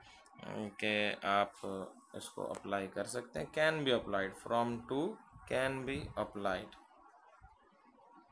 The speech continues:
The quadrature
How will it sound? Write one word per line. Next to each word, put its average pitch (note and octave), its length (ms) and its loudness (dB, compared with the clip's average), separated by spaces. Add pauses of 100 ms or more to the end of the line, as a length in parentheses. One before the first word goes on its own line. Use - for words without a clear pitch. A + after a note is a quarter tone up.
(3000)
The C3+ 300 12 (240)
quadrature B2+ 680 8